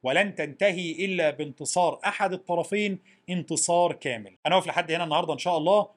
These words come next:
والأسبوع اللي جاي هنكمل كلامنا علشان نشوف حصار بوسطن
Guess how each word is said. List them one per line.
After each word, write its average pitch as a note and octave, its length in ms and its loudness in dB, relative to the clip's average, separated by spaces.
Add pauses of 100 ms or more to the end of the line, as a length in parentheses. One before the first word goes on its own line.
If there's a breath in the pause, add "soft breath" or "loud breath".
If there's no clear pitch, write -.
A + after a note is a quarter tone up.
(100)
والأسبوع D3 380 -2
اللي D#3 120 0
جاي E3+ 140 2
هنكمل D3+ 380 -4
كلامنا G3+ 480 0 (200 soft breath)
علشان C3+ 360 -2
نشوف G3 440 -2 (260 soft breath)
حصار G3+ 420 4
بوسطن F#3+ 640 -2